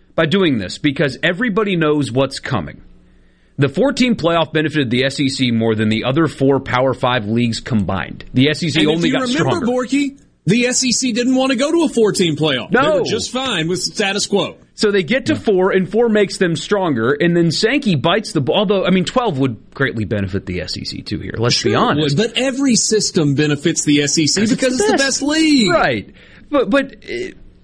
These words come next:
Speaker 1: it's so goofy what they were doing yesterday because everybody involved in this knows that twelve is going to be the answer. Everybody involved. So they're just gonna fart around and have all these committee meetings and pretend like they're taking power back from the S E C. But then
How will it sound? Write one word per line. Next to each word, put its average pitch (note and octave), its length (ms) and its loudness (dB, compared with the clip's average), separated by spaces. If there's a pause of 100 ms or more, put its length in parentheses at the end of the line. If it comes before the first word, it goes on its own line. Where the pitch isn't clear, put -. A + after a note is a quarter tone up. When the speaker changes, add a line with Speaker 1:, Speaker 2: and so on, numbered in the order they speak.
(420)
Speaker 1:
it's G#3+ 280 -2
so D4 340 0 (340)
goofy D#3+ 640 0 (260)
what G3+ 160 2
they G#3 100 2
were F#3 140 0
doing E3+ 300 2
yesterday A#2 400 0
because D#3 420 -2
everybody A3+ 720 0
involved C#3 460 2
in B2 100 4
this A#2 240 0
knows C3+ 380 2
that A#2 160 -2
twelve D3 320 0
is A2+ 100 -2
going A#2 240 -2
to F#2+ 60 -6
be G#2+ 100 -2
the F#2+ 220 -2
answer. - 320 -10 (480)
Everybody D#3+ 500 0
involved. F2+ 440 -6 (760)
So F#3 240 2
they're G#3+ 160 0
just G#3 300 -4
gonna E3 240 2
fart B3+ 480 0
around G#3 720 0
and C#3 360 0
have G#3+ 260 0
all A#3+ 80 -2
these A#3 200 0
committee F#3 480 2
meetings D#3+ 680 2
and C3+ 160 2
pretend G3+ 440 0
like F#3 240 0
they're E3+ 140 2
taking E3 420 0
power D3+ 260 0
back C#3+ 220 0
from D3 160 0
the C3+ 160 4
S C3+ 180 -2
E D3 80 0
C. B2 220 -2
But C3 260 -2
then E3 460 2